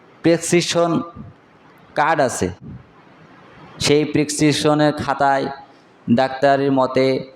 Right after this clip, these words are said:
রোগ ধরা পড়ার পরে ডাক্তার প্রেসক্রিপশনে ওষুধ লিখে দেবে। এখন আমি আপনি যদি প্রেসক্রিপশন নিয়ে এসে পকেটে করে ভালো করে মুড়িয়ে বাড়ি এনে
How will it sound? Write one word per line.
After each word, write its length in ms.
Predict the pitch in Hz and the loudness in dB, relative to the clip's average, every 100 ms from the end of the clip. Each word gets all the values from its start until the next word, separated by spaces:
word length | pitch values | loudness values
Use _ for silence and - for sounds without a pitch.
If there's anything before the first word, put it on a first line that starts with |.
| - | -2
রোগ 300 | 123 131 113 | 2 2 0
ধরা 280 | 117 131 131 | 0 0 0
পড়ার 300 | 131 127 117 | 0 0 0
পরে 440 | 123 123 135 165 120 | 0 2 0 0 -2
ডাক্তার 680 | 120 - - 165 170 - - - _ _ _ - | -4 -2 0 2 0 -4 -16 -20 _ _ _ -4
প্রেসক্রিপশনে 760 | 135 - 170 - 160 156 151 - - | -4 -2 -4 0 0 0 -2 -4 -2
ওষুধ 300 | 147 196 175 | 0 2 2
লিখে 240 | 156 131 | 0 2
দেবে। 240 | 113 95 87 - - - - _ _ | 2 0 -2 -8 -20 -20 -20 _ _
এখন 460 | 123 147 139 127 117 - - _ _ - - - | -4 0 0 0 -4 -8 -20 _ _ -20 -12 -4
আমি 280 | 131 151 | -2 2
আপনি 300 | 147 143 143 | 0 2 2
যদি 240 | 135 135 131 | 2 2 0
প্রেসক্রিপশন 640 | 135 131 139 131 - 131 | 0 -2 -2 -2 0 2
নিয়ে 200 | 127 127 | 2 2
এসে 200 | 123 127 | 2 -2
পকেটে 440 | 120 123 127 120 117 | 0 0 0 0 2
করে 220 | 120 117 | 2 2
ভালো 380 | 110 123 127 127 | 0 0 0 2
করে 220 | 123 120 | 2 4
মুড়িয়ে 440 | 120 120 117 113 | 4 2 4 2
বাড়ি 380 | 113 113 117 120 | 2 0 0 0
এনে 380 | 123 139 151 | 2 0 0